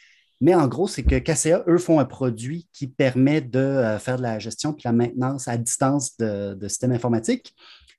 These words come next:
Donc, quand au lieu de, d'envoyer, euh, une mise à jour à tous leurs clients, ben, ils ont envoyé un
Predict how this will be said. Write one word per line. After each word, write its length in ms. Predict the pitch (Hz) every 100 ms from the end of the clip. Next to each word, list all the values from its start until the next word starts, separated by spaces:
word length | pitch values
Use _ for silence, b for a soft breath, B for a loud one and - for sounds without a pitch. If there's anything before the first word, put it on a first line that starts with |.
| _
Donc, 500 | 120 98 135 113 - -
quand 460 | - 151 156 165 240 - _ -
au 100 | 139
lieu 180 | 135 165
de, 340 | 139 127 123
d'envoyer, 760 | 113 131 131 117 120 117 143 139
euh, 80 | 117
une 100 | 127
mise 220 | 120 123 127
à 80 |
jour 340 | 107 135 175 151
à 80 | 104
tous 220 | - 131
leurs 240 | 123 113
clients, 340 | - 110 156 - B B -
ben, 80 | 110
ils 100 | 117
ont 140 | 120 143
envoyé 340 | 143 127 143
un 180 | 127